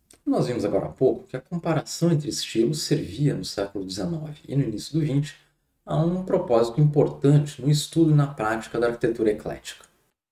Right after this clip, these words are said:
Apesar de a arquitetura analítica acabar mostrando a diversidade quase infinita de tradições arquitetônicas, ela consegue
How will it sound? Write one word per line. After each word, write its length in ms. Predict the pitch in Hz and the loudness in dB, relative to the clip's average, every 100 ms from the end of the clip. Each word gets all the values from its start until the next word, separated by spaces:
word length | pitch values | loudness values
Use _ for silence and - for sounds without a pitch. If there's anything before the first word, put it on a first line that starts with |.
| _ - | _ -8
Apesar 500 | 156 170 160 156 190 | -4 0 2 2 2
de 100 | 143 | -2
a 60 | |
arquitetura 380 | - 139 117 120 | -2 -4 -2 0
analítica 600 | 110 107 90 85 - - | 0 0 -2 -4 -8 -12
acabar 300 | - 113 131 | -6 -2 2
mostrando 680 | 139 113 - - 110 98 90 | 2 0 -8 -2 -2 0 -4
a 40 | |
diversidade 1040 | 90 98 123 131 - - 120 147 139 - - | -4 0 -2 -2 -10 -4 2 4 2 -2 -8
quase 340 | 151 170 151 | -2 0 2
infinita 800 | 147 - - 107 107 151 165 139 | 0 -2 -12 -8 0 2 2 -2
de 120 | - | -8
tradições 460 | - 92 - 98 92 | -8 -8 -6 -8 -8
arquitetônicas, 840 | 90 - 151 147 113 147 - - _ - | -8 -2 0 0 -4 -4 -8 -18 _ -6
ela 160 | 294 269 | -4 -2
consegue 400 | 175 147 131 | -2 0 -2